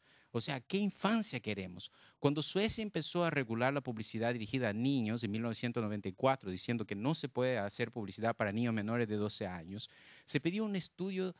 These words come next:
a sociólogos suecos diciendo cuál es el impacto real de la publicidad en los niños, con datos científicos.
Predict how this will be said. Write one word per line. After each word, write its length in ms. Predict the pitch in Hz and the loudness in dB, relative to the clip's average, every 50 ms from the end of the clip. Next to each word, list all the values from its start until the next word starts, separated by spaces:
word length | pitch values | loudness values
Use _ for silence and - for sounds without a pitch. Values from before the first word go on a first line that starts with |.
| _ _ _ _ _ _ - | _ _ _ _ _ _ 4
a 220 | 131 123 120 120 | 4 6 6 4
sociólogos 600 | 113 - - 127 - - 147 156 170 175 160 156 - | 2 0 -2 -2 2 4 6 6 6 6 4 0 0
suecos 320 | - 156 156 - - 160 | 0 0 0 2 0 -2
diciendo 260 | 147 135 - 156 139 | 0 0 -2 -2 -2
cuál 180 | 135 - 147 151 | -2 -2 -2 0
es 140 | 196 - 214 | 0 0 0
el 100 | 196 180 | 0 -2
impacto 640 | 170 151 - _ - 175 175 180 - - - 175 | -2 -4 0 _ 6 6 6 4 2 -8 -8 -6
real 420 | 156 139 135 123 135 151 175 175 165 | -6 -6 -4 0 2 2 2 2 2
de 100 | 160 151 | -2 -4
la 100 | 147 - | -4 -4
publicidad 800 | - 131 120 117 107 - - 113 110 127 139 147 156 165 156 - | -6 -6 -4 -4 -4 -4 -4 0 4 6 8 8 6 6 2 0
en 160 | 139 143 147 | 0 0 2
los 180 | 143 131 120 117 | 2 2 2 2
niños, 540 | 120 139 151 139 117 90 90 90 - - - | 2 4 4 4 2 0 -2 -6 -10 -8 -6
con 240 | - 120 123 135 | -4 -2 -2 0
datos 320 | 135 196 208 - - 190 - | -2 -2 -2 -4 -6 -4 -4
científicos. 680 | - 151 131 131 - 156 135 - 107 95 - 101 - | -2 -2 -2 -2 0 -2 -2 -2 -4 -8 -8 -10 -12